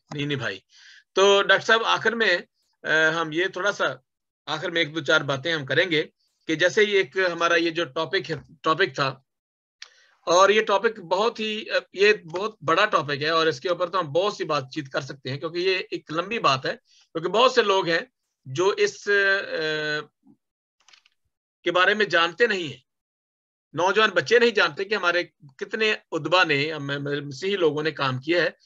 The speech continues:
उर्दू अदब में पाकिस्तानी मसीहों का किरदार, ये खास तौर पर ये टॉपिक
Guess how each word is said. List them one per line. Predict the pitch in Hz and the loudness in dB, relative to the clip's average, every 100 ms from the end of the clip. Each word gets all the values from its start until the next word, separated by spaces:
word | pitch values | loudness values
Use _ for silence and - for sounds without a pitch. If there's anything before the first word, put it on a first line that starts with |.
| _ _ _ 185 | _ _ _ -2
उर्दू | 208 233 | 2 4
अदब | 220 226 240 | 6 8 6
में | 208 | 4
पाकिस्तानी | 151 185 185 196 208 208 | -2 -4 -4 -2 -2 -2
मसीहों | 185 139 214 226 | -6 -4 0 0
का | 190 | 0
किरदार, | 135 107 - _ _ _ | -4 -4 -8 _ _ _
ये | 165 | -10
खास | 139 - 220 240 | -8 -2 2 2
तौर | 240 226 | 2 0
पर | 226 | 0
ये | 214 202 | -2 -2
टॉपिक | 180 196 196 | -2 -2 -6